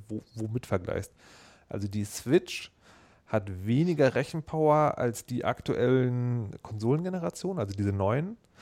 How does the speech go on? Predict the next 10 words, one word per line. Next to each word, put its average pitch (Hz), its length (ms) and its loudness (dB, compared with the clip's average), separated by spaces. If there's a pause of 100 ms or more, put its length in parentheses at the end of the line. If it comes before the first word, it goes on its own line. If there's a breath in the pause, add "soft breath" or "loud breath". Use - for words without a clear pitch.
(460 loud breath)
Ähm, 120 400 2
und 110 100 -8
zwar 104 160 6
relevant 104 420 2
weniger, 175 540 -2
aber 135 480 6
mehr 139 720 2
als 113 420 -2
ein 113 160 -2
Smartphone. - 640 -6